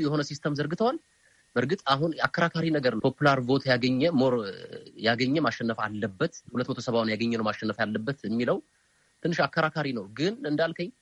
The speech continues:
ከዚህ የአሜሪካ ምርጫ ስርዓት ኢትዮጵያ ምን ትማራለች? እኛ እኮ እንደ መንግስት ከአሜሪካ የቀደምንም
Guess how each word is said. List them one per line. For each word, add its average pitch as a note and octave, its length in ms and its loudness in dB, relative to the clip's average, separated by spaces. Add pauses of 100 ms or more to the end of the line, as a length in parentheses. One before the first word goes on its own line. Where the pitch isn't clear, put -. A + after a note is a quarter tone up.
(120)
ከዚህ C#3+ 440 2
የአሜሪካ C3+ 480 2
ምርጫ B2+ 240 -4
ስርዓት C3+ 280 -6
ኢትዮጵያ C3 260 -6
ምን C3+ 120 -4
ትማራለች? D3+ 460 -4 (140)
እኛ G3+ 160 -6 (120)
እኮ - 160 -10 (400)
እንደ A#2+ 280 0
መንግስት C#3 320 0
ከአሜሪካ D3 380 2
የቀደምንም C3+ 500 -2